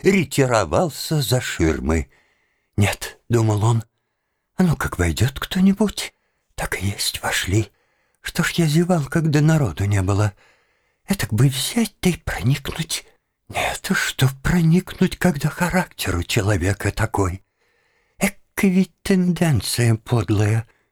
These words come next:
Струсил, как курица. Струсить-то наше дело, вот оно что. Нагадить-то всегда наше дело. Об этом вы нас и не спрашиваете. Вот и стой здесь, как чурбан, да и только. Дома бы чаю теперь выпить чашечку.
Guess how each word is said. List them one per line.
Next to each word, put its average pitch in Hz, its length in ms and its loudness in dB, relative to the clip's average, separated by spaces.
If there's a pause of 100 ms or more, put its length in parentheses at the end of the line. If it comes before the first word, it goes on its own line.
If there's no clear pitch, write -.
Струсил, - 640 0
как - 280 -4 (100)
курица. 104 520 0 (800)
Струсить-то - 1000 0
наше 220 360 2
дело, 71 400 2
вот - 240 0
оно 65 180 -2
что. - 380 0 (240)
Нагадить-то 196 800 4
всегда 123 580 0
наше 147 320 0
дело. 82 460 2 (320)
Об 143 180 4
этом 139 300 4
вы 139 120 4
нас 143 240 2
и 151 60 -6
не 165 100 -2
спрашиваете. 131 920 -2 (160)
Вот 196 280 2
и 196 40 2
стой - 400 2
здесь, - 340 -2
как - 200 -4
чурбан, 165 500 2
да 147 100 2
и 120 60 2
только. 127 500 0 (760)
Дома 139 360 4
бы 113 140 -2
чаю 135 340 -2
теперь - 440 -4
выпить - 260 -6
чашечку. - 720 -4